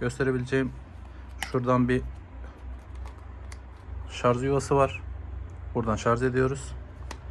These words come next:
Bu kapalı olmasının sebebi ise, e, buzda, ıslak zeminlerde, her yerde kullandığımızda suya dayanıklı olması. Buradan da açılıyor. Şöyle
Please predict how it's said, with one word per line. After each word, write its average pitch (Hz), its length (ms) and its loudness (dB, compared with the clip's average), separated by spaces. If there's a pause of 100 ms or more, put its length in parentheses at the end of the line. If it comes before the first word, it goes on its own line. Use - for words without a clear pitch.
(380)
Bu - 60 -8
kapalı 135 300 6
olmasının 139 340 4
sebebi 147 320 6
ise, 151 360 4
e, 117 680 4
buzda, 127 500 8
ıslak 131 280 4
zeminlerde, 123 520 6
her 131 180 4
yerde 123 220 4
kullandığımızda 127 680 4
suya 135 420 4
dayanıklı 123 380 6
olması. 113 360 2 (720)
Buradan 135 280 4
da 139 60 6
açılıyor. 127 460 4 (1080)
Şöyle 113 260 0